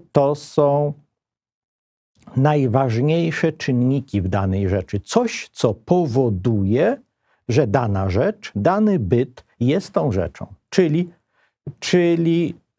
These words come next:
to, co na przykład w odniesieniu do człowieka powoduje, że jesteśmy ludźmi. Czyli od razu można powiedzieć dla Greków, to cielesność i rozumność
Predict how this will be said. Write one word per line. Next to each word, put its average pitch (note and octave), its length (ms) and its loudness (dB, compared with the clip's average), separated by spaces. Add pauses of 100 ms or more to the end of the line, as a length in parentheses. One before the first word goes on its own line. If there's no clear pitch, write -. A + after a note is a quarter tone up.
(1160)
to, A3+ 220 0
co G#3 340 -2 (220)
na F3+ 180 0
przykład E3 460 0
w C3 60 0
odniesieniu D3+ 540 0
do D3+ 160 0
człowieka G3+ 480 0
powoduje, G#3 1120 2 (200)
że D#3 180 2
jesteśmy C#3 580 0
ludźmi. F#2 400 -4 (1200)
Czyli D3+ 260 2
od B2 140 0
razu B2 260 2
można A2+ 280 0
powiedzieć B2 260 -2
dla C3+ 120 2
Greków, - 520 -2 (220)
to C3+ 180 -2
cielesność D3 840 -2
i C#3 60 -4
rozumność F#2+ 840 -4